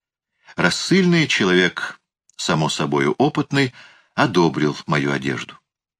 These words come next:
"Не броско", — сказал он, — "всё скромно и прилично. А рапира, ну, вам, конечно, положено её носить, только на вашем месте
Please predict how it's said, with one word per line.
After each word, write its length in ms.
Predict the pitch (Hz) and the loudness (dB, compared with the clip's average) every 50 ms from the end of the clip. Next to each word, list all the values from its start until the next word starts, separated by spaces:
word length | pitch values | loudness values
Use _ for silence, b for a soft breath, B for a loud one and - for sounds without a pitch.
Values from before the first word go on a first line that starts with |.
| _ _ _ _ - | _ _ _ _ -2
"Не 140 | 147 156 | 0 0
броско", — 560 | - - 85 80 73 - - - - - 110 113 | 0 2 2 2 2 0 0 -2 -4 -4 -6 -6
сказал 420 | - - - 117 110 127 123 123 | -6 -4 -4 -2 -2 0 0 2
он, — 160 | 131 131 131 123 B B B B B B B B B - - | 0 0 -2 -4 B B B B B B B B B -10 -8
"всё 340 | - - - 165 185 165 139 | -4 0 2 2 2 2 0
скромно 680 | - - - - - 85 82 82 87 101 120 135 139 | -2 -4 -2 0 2 2 4 2 2 2 0 0 0
и 200 | 104 95 113 143 | 0 2 2 0
прилично. 720 | - - 165 165 147 110 85 - - - - - 104 101 - _ _ _ _ _ _ _ _ _ _ _ _ | 0 2 2 2 2 2 0 -2 -4 -6 -8 -8 -12 -14 -14 _ _ _ _ _ _ _ _ _ _ _ _
А 460 | - 90 85 80 80 78 76 73 65 - | 0 2 4 4 4 4 2 0 -2 -2
рапира, 760 | - - 82 71 - - - 107 160 202 170 123 90 - - _ _ _ _ _ _ _ _ _ _ - | -4 -2 -2 -2 -2 0 2 2 4 4 4 2 0 -2 -6 _ _ _ _ _ _ _ _ _ _ -8
ну, 220 | - 73 180 240 | -4 -2 -2 0
вам, 240 | 120 90 90 107 110 | 2 2 2 2 2
конечно, 460 | - - 190 160 170 170 - - 226 | 2 0 2 2 2 0 0 -2 -2
положено 580 | - - 113 95 71 69 80 95 - 143 151 170 | 0 2 2 2 2 2 2 2 2 2 2 2
её 220 | 175 165 156 113 | 2 4 2 2
носить, 420 | 95 85 82 - - - 82 - - B B B B B B | 2 0 0 0 0 -2 -2 -2 -4 B B B B B B
только 580 | B 143 143 135 - - 139 135 131 127 113 - - _ _ _ _ _ _ _ - | B 2 2 2 4 4 4 4 4 2 0 -4 -6 _ _ _ _ _ _ _ 0
на 160 | 104 104 101 | 2 4 4
вашем 380 | 98 - - 113 - 120 107 101 | 4 4 2 0 0 2 2 4
месте 640 | 95 95 110 135 139 135 - - - 87 73 65 62 | 4 4 4 2 2 -2 -4 -6 -6 -6 -6 -6 -6